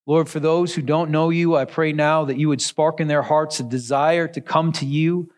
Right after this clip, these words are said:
not tainted by the misinformation they've gotten or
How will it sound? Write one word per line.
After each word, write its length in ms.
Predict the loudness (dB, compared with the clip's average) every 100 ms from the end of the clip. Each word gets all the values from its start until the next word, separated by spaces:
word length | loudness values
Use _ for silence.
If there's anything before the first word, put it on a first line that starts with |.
| _ -20 _
not 280 | 0 0 0
tainted 540 | 0 0 2 -2 -2
by 460 | 0 2 2 0 -6 -16 -20
the 520 | -6 0 2 0 -2 -4
misinformation 920 | 0 2 2 0 0 0 2 2 0
they've 180 | 0 0
gotten 440 | 0 0 0 -2
or 320 | 0 0 -2